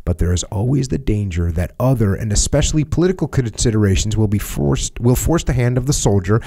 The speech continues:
and lead him to some action which is militarily unwise.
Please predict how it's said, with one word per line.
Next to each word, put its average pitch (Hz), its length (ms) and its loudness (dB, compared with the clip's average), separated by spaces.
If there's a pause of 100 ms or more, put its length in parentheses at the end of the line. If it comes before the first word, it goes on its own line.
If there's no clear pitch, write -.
(180)
and 104 180 0
lead 113 160 2
him 120 240 0 (120)
to - 120 0
some 127 300 -2 (120)
action 117 520 -2
which 101 180 -2
is 95 240 -2
militarily 101 800 -2
unwise. 90 800 -6